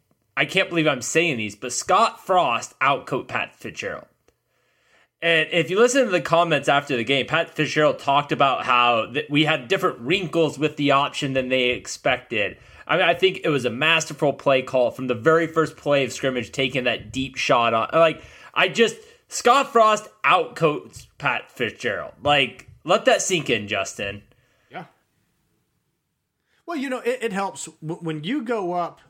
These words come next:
Speaker 2: with a, uh, uh, put up points that fast,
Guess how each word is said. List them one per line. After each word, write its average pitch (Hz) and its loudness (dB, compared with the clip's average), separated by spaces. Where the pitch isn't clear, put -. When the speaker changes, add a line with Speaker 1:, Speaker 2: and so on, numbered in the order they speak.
Speaker 2:
with 156 -8
a, 143 -6
uh, 131 -8
uh, - -20
put 202 -6
up 190 -8
points - -12
that 131 -8
fast, 165 -8